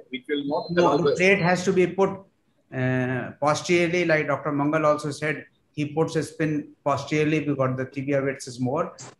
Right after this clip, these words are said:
Speaker 2: So if you put the plate posteriorly and, uh, don't put a screw in hole A, then it is fine. If you're going to do together, if you want to
Speaker 1: No,
Speaker 2: do
Speaker 1: not, not
Speaker 2: together,
Speaker 1: together.
Speaker 2: eh?
Speaker 1: Not
Speaker 2: But
Speaker 1: together. They,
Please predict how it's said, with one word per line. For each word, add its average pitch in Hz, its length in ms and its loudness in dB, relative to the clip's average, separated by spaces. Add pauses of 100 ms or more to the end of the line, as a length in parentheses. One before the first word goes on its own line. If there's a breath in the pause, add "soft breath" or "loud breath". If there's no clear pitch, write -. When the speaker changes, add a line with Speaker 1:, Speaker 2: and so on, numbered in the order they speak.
(220)
Speaker 2:
So 143 80 0
if 139 160 -2
you 160 80 0
put 160 280 -2
the 165 260 2
plate 156 420 0 (260)
posteriorly 160 1040 0 (460)
and, 131 160 -4
uh, 135 240 -6 (160)
don't 165 260 2
put 165 140 0
a 160 100 4
screw 160 340 -4
in 147 120 2
hole 135 360 -4 (120)
A, 180 420 0 (560)
then 131 320 0
it 131 140 -8
is 120 120 -6
fine. 113 360 -4 (1120)
If 139 120 -4
you're 226 320 2 (280)
going 160 220 6
to 156 100 2
do 156 160 0
together, 131 500 0 (1000)
if 139 100 -16
you 151 80 -2
want 151 160 0
to 165 60 2
Speaker 1:
No, 151 60 10
Speaker 2:
do 151 60 10
Speaker 1:
not, 160 160 10
not 160 140 4
Speaker 2:
together, 190 220 4
Speaker 1:
together. - 180 -4 (320)
Speaker 2:
eh? 160 220 -2 (640)
Speaker 1:
Not 165 200 6
Speaker 2:
But 180 60 6
Speaker 1:
together. 147 420 6
They, 139 240 2